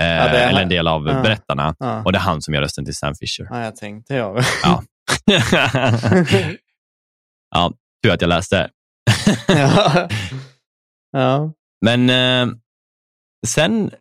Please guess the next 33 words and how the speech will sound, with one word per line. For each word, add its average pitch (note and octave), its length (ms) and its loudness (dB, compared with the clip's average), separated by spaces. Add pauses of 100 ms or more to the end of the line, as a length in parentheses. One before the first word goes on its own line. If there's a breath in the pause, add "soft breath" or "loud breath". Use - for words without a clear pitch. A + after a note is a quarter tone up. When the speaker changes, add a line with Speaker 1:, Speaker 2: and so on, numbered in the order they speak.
(160)
Speaker 1:
kan D#3 100 2
jag C3 80 2
väl C3+ 100 2
ta C#3 160 2
en C3 120 0
till D#3 420 2
som A2+ 200 2
är A2+ 40 4
inte A#2 220 2
är B2 60 2
så B2+ 80 -2
här, E2 80 2
det F#2+ 80 2
är - 20 4
inte - 140 -4
en - 60 0
jättestor - 360 0
nyhet, G#2 280 -2
men A#2 100 2
ändå A#2+ 760 4
fortsätter C3 400 0
på A#2 60 4
skräck. - 440 -4 (320)
Speaker 2:
Mhm. D3+ 300 4 (1200)
Speaker 1:
Det A2+ 60 -6
finns D#3 340 2
ett A2 120 -2
spel G#2 460 0
som, F#2 440 2
eh, D#2+ 340 0
ligger G2+ 320 0
på F#2 280 2 (100)
Kickstarter - 1000 -2